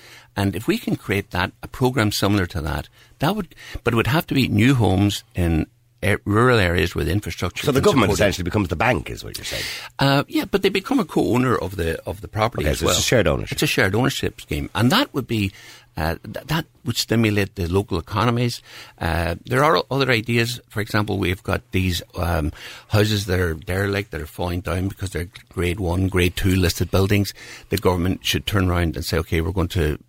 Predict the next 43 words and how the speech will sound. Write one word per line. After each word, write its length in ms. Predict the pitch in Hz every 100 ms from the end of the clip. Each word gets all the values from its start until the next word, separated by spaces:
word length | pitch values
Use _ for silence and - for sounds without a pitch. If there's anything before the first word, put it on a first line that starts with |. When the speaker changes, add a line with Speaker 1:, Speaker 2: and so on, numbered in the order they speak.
| _
Speaker 1:
uh, 400 | - 80 82 78 - - -
put 160 | 95
a, 260 | 82 76 - - - _ _
a 280 | - 98 -
moratorium 640 | 98 95 92 107 117 135 127 -
on 380 | 92 85 78
the 180 | 76 78
very 320 | 73 90 87 -
strict 600 | - - - 90 - -
conditions 580 | 98 82 - 110 98 - _
r-, 80 | - - - _ -
regarding 760 | 80 80 85 82 82 85 64 -
restoring," 600 | 80 - 104 120 127 143 - - - - -
and 360 | 90 87 82 - - -
that 180 | 131 143
would 140 | 143
stimulate 480 | - - 101 92 95
the 80 | 87
local 260 | 85 76 71
economy 440 | - 78 82 85
for 300 | - 82 78
local 300 | 80 85 92
builders 520 | 85 80 85 78 - -
and 120 | 78
tradesmen 420 | - 71 69 - 82
as 80 |
Speaker 2:
Do 60 | 143
you 40 |
think 100 | 175
Speaker 1:
well. 60 | 175 165
Speaker 2:
people 140 | 131
are 60 | 117
gaming 440 | 110 117 104 67
the 100 | 50
system? 340 | - - - 80
I 40 |
mean, 120 | 90
this 160 | 95 -
has 100 | 76
been 160 | 90
an 80 | 82
accusation 640 | 85 - 69 78 76 71 65
by, 320 | 65 67